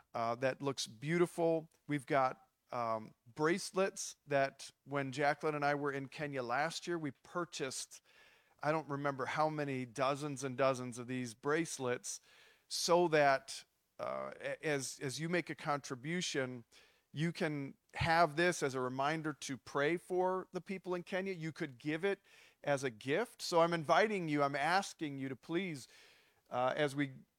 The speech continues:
are on the verge of, uh, Black Friday here, please pray about and determine, uh, a budget that you can set aside to support the work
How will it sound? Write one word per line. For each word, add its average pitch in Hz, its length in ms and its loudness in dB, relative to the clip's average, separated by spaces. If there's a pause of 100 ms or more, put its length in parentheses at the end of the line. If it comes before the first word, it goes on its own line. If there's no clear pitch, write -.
(180)
are 135 260 4
on 139 180 2
the 139 100 0
verge 147 640 2
of, 135 360 2 (340)
uh, 127 200 -12
Black 143 260 4
Friday 160 500 2
here, 127 420 -4 (360)
please 175 560 -2 (1700)
pray 196 260 6
about 135 440 8
and 143 140 -4
determine, 135 840 -2 (320)
uh, 123 360 0 (220)
a 131 100 -4
budget 135 840 2 (760)
that 135 200 2
you 156 160 -2
can 170 220 -4
set 151 280 2
aside 123 680 0 (160)
to 135 120 -6
support 156 680 0 (480)
the 143 80 4
work 143 380 0